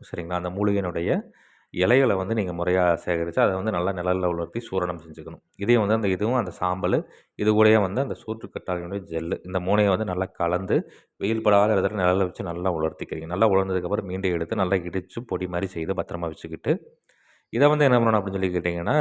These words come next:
இது வீட்டுக்கு வெளியே வந்து பீடம் அமைச்சு பண்றது அதீத சிறப்பு. சரிங்களா? அதுவும் இந்த ஆலமரம், அரச மரம் சேர்ந்த மாதிரி வளர்ந்துருக்கும், இல்லைன்னா இந்த அரச மரம், வேப்ப மரம் சேர்ந்த மாதிரி வளர்ந்துருக்கும். இந்த மாதிரியான இரண்டு மரங்கள் சேர்ந்த மாதிரி வளர்ந்துருக்கணும். சரிங்களா? அந்த இடத்துல வந்து என்ன பண்ணணும்னு கேட்டிங்கன்னா, பீடம் அமைக்கணும்.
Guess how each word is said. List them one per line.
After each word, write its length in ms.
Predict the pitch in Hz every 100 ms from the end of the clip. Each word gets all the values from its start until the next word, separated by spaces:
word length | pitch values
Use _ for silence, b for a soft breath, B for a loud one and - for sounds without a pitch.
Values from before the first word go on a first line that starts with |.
| 113
இது 140 | 92 90 87 85
வீட்டுக்கு 340 | 87 131 127 95
வெளியே 220 | 92 104
வந்து 180 | 95 104
பீடம் 260 | 95 92 85
அமைச்சு 240 | 87 -
பண்றது 260 | 85 85 110
அதீத 260 | 87 85
சிறப்பு. 380 | 85 85 - - -
சரிங்களா? 360 | - - 80 80
அதுவும் 200 | 87 101
இந்த 160 | 90 87 87 90
ஆலமரம், 420 | 98 95 92 90
அரச 200 | 87 -
மரம் 240 | 87 85
சேர்ந்த 180 | 87 82
மாதிரி 180 | 85 82
வளர்ந்துருக்கும், 500 | 82 85 - 92 107 b b b b b b
இல்லைன்னா 260 | 107 107 107 107
இந்த 160 | 95 92 92 90
அரச 300 | 98 - 98
மரம், 220 | 98 95
வேப்ப 260 | 90 -
மரம் 240 | 90 87 85
சேர்ந்த 260 | 87 82
மாதிரி 180 | 82 85
வளர்ந்துருக்கும். 480 | 82 80 80 - 92 -
இந்த 140 | 95 95
மாதிரியான 480 | 95 90 92 90 87
இரண்டு 400 | 87 117 139 139
மரங்கள் 400 | 107 117 143 143
சேர்ந்த 340 | - 101 95 87
மாதிரி 180 | 92 104
வளர்ந்துருக்கணும். 540 | 82 76 85 _ - _
சரிங்களா? 420 | - 85 78 80 82 _ b _ -
அந்த 200 | 101 107
இடத்துல 420 | 104 120 - 117
வந்து 160 | 104 107
என்ன 140 | 95
பண்ணணும்னு 280 | 92 90 85
கேட்டிங்கன்னா, 440 | 82 80 82 92 120
பீடம் 280 | 95 92 85
அமைக்கணும். 320 | 82 85